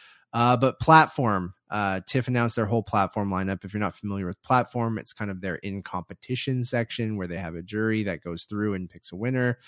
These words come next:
um, of the program that gets, uh, twenty thousand dollars Canadian,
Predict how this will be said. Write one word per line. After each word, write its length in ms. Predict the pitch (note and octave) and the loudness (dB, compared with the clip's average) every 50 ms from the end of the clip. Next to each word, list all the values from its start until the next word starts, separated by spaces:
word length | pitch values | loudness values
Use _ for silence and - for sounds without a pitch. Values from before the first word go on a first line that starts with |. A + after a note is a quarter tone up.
| - - - - _ _ _ - | -20 -20 -20 -20 _ _ _ -8
um, 600 | F2+ F2+ F2+ E2+ E2 C#2 G#1+ C#2+ F2 F2 E2 D2 - - | -6 -4 -4 -4 -4 -4 -6 -8 -8 -8 -10 -10 -10 -12
of 100 | F2+ - | -12 -10
the 80 | G2+ | -8
program 480 | - - A2+ A2+ G#2+ A2 A2+ A2 G#2+ G#2 | -4 0 0 0 0 0 0 0 0 0
that 160 | G#2 F#2 E2 | -2 -4 -6
gets, 280 | - F#2 E2+ - - - | -6 -8 -8 -8 -8 -8
uh, 180 | - E2 D#2+ D#2+ - | -6 -6 -6 -8 -8
twenty 240 | - - G2+ F#2+ F2+ | -8 -8 -8 -6 -6
thousand 340 | - F2 E2+ F2 - E2+ | -8 -8 -8 -8 -10 -10
dollars 400 | E2+ D#2+ D2 C#2+ C#2+ D#2 - - - _ _ _ _ - | -10 -8 -8 -8 -8 -10 -12 -14 -16 _ _ _ _ -20
Canadian, 960 | - - F#2 F#2 E2+ E2+ E2 F2 F2+ E2 A#1+ G1+ G1+ G1+ A1 C2+ E2 G2+ | -18 -14 -12 -12 -10 -10 -10 -10 -10 -12 -12 -12 -12 -12 -12 -12 -12 -14